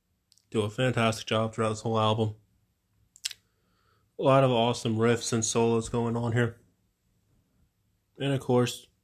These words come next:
we have Tem Gra-, Timmy Hansen, Timmy Grabber on the bass, you know, rest in peace.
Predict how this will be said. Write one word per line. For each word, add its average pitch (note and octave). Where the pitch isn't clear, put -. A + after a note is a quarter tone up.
we B2
have A#2
Tem B2+
Gra-, A2+
Timmy B2
Hansen, A#2
Timmy A#2
Grabber G#2+
on G#2
the A2
bass, C3
you A2
know, G#2
rest A2
in -
peace. B2